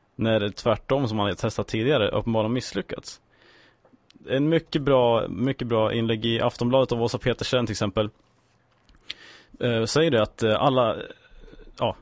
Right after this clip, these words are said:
från citat, "Alla social-, alla socialdemokratiska partiledare har utsetts i små kretsar.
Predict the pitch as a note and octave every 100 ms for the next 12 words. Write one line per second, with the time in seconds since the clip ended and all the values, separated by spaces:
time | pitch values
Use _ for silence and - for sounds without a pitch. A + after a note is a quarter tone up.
0 | _ _ _ _ - B2 A#2 C3 D#3 A#2
1 | - C#3+ D#3 - E3 E3 D3+ - D3 E3
2 | D#3+ D#3+ E3+ C3 A#2+ B2 - A#2+ - B2+
3 | A2 A2 G#2 A2+ A2+ - G2 G#2 - A2+
4 | A2 - F#2+ - C2+